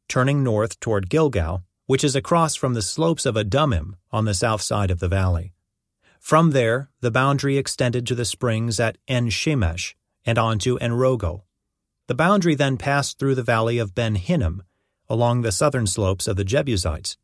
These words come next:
where the city of Jerusalem is located. Then it went west to the top of the mountain above the valley of Hinnom, and on up to the northern end of the valley of Rephaim. From there,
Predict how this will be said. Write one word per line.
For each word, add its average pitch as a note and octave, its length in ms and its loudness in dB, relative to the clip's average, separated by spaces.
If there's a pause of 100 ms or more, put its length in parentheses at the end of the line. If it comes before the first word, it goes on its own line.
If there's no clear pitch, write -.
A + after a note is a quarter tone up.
(160)
where C#3 140 4
the C#3 80 2
city E3+ 260 0
of A#2 80 -2
Jerusalem A#2+ 540 0
is F2 120 0
located. F2+ 560 -2 (880)
Then E3 160 2
it G3+ 120 2
went D#3+ 200 2
west B2+ 640 0
to C3+ 100 -4
the B2 80 -2
top D#3+ 340 -2
of C#3+ 100 -4
the C3+ 100 0
mountain A#2 360 0
above G#2+ 280 0
the G#2 80 -2
valley G2+ 340 2
of F#2+ 140 -2
Hinnom, F#2+ 400 -2 (600)
and B2+ 140 0
on D#3+ 280 2
up A#2+ 240 0
to C#3+ 100 0
the C3 100 2
northern D3 460 2
end G#2+ 300 0
of G2+ 100 0
the G#2 120 0
valley F#2+ 380 0
of G#2+ 140 -2
Rephaim. G2+ 640 -2 (920)
From D#3 300 4
there, B2+ 380 2